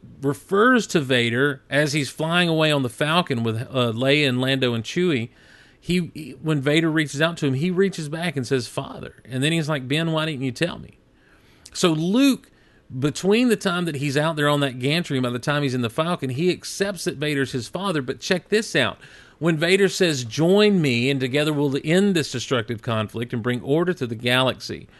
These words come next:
rather than join him, Luke chooses death. That's a very, very important thing to note. And th-, th-, this guy is intentionally leaving out the fact that Luke chose death rather than darkness.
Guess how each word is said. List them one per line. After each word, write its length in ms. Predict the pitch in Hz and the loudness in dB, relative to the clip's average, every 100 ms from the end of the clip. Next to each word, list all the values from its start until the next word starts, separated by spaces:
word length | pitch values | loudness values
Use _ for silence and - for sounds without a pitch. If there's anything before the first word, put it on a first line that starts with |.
| - - - - | -20 -20 -20 -10
rather 560 | 120 135 160 202 196 | -6 -2 0 2 4
than 180 | 185 170 | 4 2
join 340 | 139 165 196 175 | 2 2 4 2
him, 300 | 147 135 135 | 2 2 2
Luke 300 | 160 226 - | 2 0 -4
chooses 540 | - 220 233 190 160 | 0 2 2 0 -4
death. 320 | 147 208 127 123 | -4 -2 -2 -4
That's 300 | 147 220 247 | -6 -4 -6
a 60 | |
very, 580 | 156 120 160 220 277 277 | -6 2 4 6 6 4
very 560 | 220 175 208 247 247 220 | 2 4 6 6 4 4
important 560 | 196 - 220 208 190 - - - - - | 0 2 2 4 0 -4 -20 -20 -20 -8
thing 380 | - 202 196 185 | 0 4 4 2
to 160 | - | 0
note. 440 | 170 175 131 - - _ _ _ _ _ _ _ _ 131 139 | 2 4 2 0 -16 _ _ _ _ _ _ _ _ -10 0
And 160 | 170 160 | 0 0
th-, 160 | 147 | 0
th-, 140 | 165 165 | 0 4
this 200 | 208 - | 4 4
guy 260 | 202 185 | 2 2
is 180 | 151 135 | 2 0
intentionally 720 | 175 151 - 214 226 226 208 180 | 2 2 4 4 4 4 4 4
leaving 380 | 185 175 160 | 4 4 2
out 220 | 156 123 131 | 2 2 -2
the 80 | |
fact 320 | 110 135 123 127 | 0 2 2 -2
that 160 | 123 | -4
Luke 480 | 135 165 214 220 - | 0 4 4 2 -4
chose 440 | - 180 165 143 | 0 2 2 -2
death 480 | 123 131 147 139 143 | -2 0 2 2 -2
rather 420 | 123 127 123 127 | -4 -2 0 -2
than 200 | 120 123 | -2 -2
darkness. 800 | 117 104 92 - - - - - | -2 -4 -6 -16 -20 -20 -20 -20